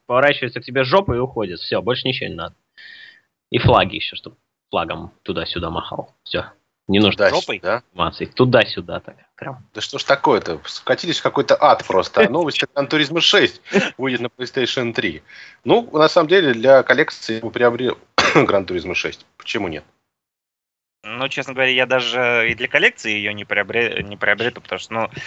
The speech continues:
Speaker 3: не мой жанр совершенно. Но как игру, да, я ей восхищаюсь, как игру.
Speaker 1: Ну, конечно, не играл, но восхищаюсь. <laughs>
Speaker 3: Нет, ну а почему?
Speaker 2: Ну, ну,
Speaker 3: Покажи
Speaker 2: не
Speaker 3: мне
Speaker 2: читал,
Speaker 3: ещё одну
Speaker 2: пускай.
Speaker 3: такую.
Speaker 1: Ну, Forza, Forza, я же говорю.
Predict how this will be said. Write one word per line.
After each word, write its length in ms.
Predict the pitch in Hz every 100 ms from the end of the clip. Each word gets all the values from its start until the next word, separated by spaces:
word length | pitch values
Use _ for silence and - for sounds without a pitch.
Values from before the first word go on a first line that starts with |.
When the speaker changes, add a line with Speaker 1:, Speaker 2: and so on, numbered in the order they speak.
| - _
Speaker 3:
не 140 | 139
мой 220 | 185 151 113
жанр 380 | 127 104 87 - _
совершенно. 640 | - 113 113 - 90 85 _ _ _ _ _ _ -
Но 280 | 117 156 151
как 200 | 143 147
игру, 340 | 131 151 226
да, 240 | 165 113
я 120 | 107 117
ей 160 | 139
восхищаюсь, 760 | 156 156 - 165 - 85 82 - _ _
как 240 | - 92 -
игру. 220 | 85 87
Speaker 1:
Ну, 60 | 95
конечно, 460 | 147 151 98 - 98
не 160 | 95
играл, 240 | 104 110 156
но 80 | 220
восхищаюсь. 720 | 98 - - - 98 117 - - - - - -
<laughs> 500 | 185 - 170 - 165
Speaker 3:
Нет, 260 | 123 143 107
ну 100 | 113
а 40 |
почему? 560 | 117 143 160 165 120 92
Speaker 2:
Ну, 120 | 151 156 -
ну, 60 | 165
Speaker 3:
Покажи 320 | 170 165 180
Speaker 2:
не 40 |
Speaker 3:
мне 100 | 151
Speaker 2:
читал, 120 | 160
Speaker 3:
ещё 160 | 202 156
одну 200 | 113 113
Speaker 2:
пускай. 180 | 117 117
Speaker 3:
такую. 380 | 135 143 107 95 _ _ _ _ -
Speaker 1:
Ну, 100 | 123
Forza, 500 | - 156 208 170 127
Forza, 320 | 160 175 139
я 80 | 113
же 60 | 113
говорю. 400 | 123 135 117 85